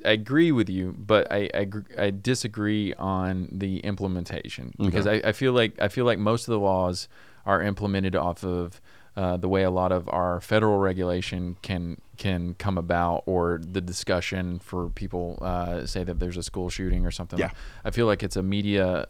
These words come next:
Speaker 1: uh, a media knee-jerk reaction that causes certain politicians, like your sin boxers or
Speaker 2: Mm-hmm.
Speaker 1: your, um, you, to jump up and say, "Hey, we need to do this, or we need to do that." And that's,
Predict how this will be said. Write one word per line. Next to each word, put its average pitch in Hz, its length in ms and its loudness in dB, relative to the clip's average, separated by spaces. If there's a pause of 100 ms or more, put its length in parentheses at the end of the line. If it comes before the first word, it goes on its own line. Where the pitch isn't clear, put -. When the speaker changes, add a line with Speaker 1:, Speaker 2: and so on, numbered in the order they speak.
Speaker 1:
uh, 90 340 -2 (140)
a 90 80 -4
media 98 360 -2
knee-jerk 95 460 -2
reaction 90 840 -4
that 87 200 -4
causes 90 580 -2 (320)
certain 95 320 0
politicians, 90 800 -4 (140)
like 87 260 -6 (140)
your 87 320 -4 (240)
sin 85 400 -8 (100)
boxers 87 720 -8
or 87 140 -8
Speaker 2:
Mm-hmm. 85 160 0
Speaker 1:
your, 85 320 -8 (100)
um, 82 680 -10
you, 85 240 -12 (480)
to 98 120 -8
jump 95 460 -8
up 90 120 -8
and 90 80 -8
say, 95 140 -8
"Hey, 90 180 -6
we 92 100 -6
need 92 160 -6
to 95 60 -14
do 92 120 -6
this, 90 220 -8
or 90 40 -10
we 92 60 -8
need 90 120 -8
to 92 80 -8
do 92 160 -8
that." 95 260 -4 (400)
And 101 240 -4
that's, 95 240 -4